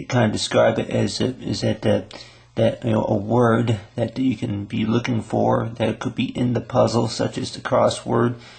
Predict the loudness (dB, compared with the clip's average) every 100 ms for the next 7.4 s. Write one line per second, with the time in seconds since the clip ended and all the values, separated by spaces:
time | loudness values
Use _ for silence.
0 | -20 -4 -2 -2 -2 -2 0 0 0 -2
1 | 0 2 6 6 4 0 -6 -6 -6 -4
2 | -4 0 2 2 4 4 4 2 0 -12
3 | -20 -20 -20 -6 0 0 2 0 0 2
4 | 2 2 2 2 2 0 0 0 -4 -6
5 | -2 0 2 2 2 2 0 0 -2 -4
6 | -4 -2 0 0 0 -2 -2 -4 -4 -4
7 | -4 -4 -6